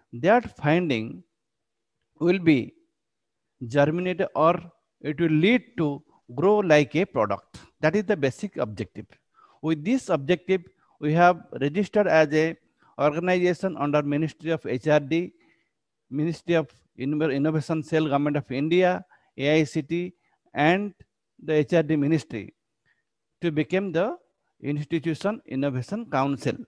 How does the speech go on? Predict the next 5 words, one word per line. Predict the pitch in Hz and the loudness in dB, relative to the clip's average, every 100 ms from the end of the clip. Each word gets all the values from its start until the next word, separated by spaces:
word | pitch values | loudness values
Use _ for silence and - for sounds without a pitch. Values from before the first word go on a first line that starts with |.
| _ _ _ _ _ _ _ _ _ _ _ _ _ - | _ _ _ _ _ _ _ _ _ _ _ _ _ -4
And | 160 175 | -2 0
in | 165 | -2
the | 139 | -6
first | - 214 254 - - - _ _ _ _ - | 0 0 0 -4 -20 -20 _ _ _ _ -10
objective | 135 139 196 196 196 180 | -4 0 0 2 2 0